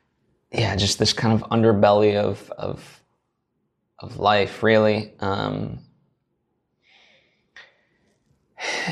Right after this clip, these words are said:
and yeah, you know, um, I, I, I,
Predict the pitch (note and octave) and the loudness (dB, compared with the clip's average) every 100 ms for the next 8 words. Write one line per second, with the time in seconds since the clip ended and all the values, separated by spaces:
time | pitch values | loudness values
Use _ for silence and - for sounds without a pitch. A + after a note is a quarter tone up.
0 | - C3+ E3 E3 G2+ A2 B2 A#2+ A#2+ G#2+ | 0 4 6 4 2 0 0 2 0 0
1 | A2 G#2+ G#2+ - A2 A2 - _ _ - | 2 2 2 0 0 -2 -14 _ _ 0
2 | A#2 A#2+ A#2+ - B2+ C3+ - | 4 4 2 2 2 2 -2